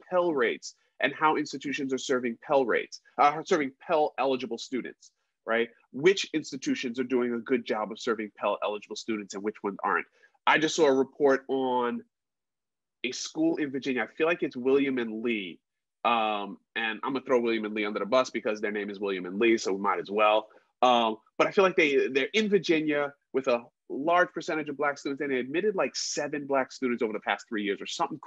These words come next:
crazy like that, right? So, you know, and their number of Pell students is really low as well.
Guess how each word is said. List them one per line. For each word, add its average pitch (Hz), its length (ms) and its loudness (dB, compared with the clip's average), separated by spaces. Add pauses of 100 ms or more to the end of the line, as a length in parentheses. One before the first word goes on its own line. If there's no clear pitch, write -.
(140)
crazy 123 460 2
like 87 240 0
that, - 160 -8 (760)
right? 117 260 4 (200)
So, 135 640 4 (320)
you 131 120 0
know, 123 60 -2
and 143 180 0
their 139 140 4
number 151 380 2
of 139 120 -2
Pell 139 200 -2
students 131 340 -4
is 131 140 -8
really 127 460 2
low 110 280 0
as 101 140 -6
well. 92 240 -4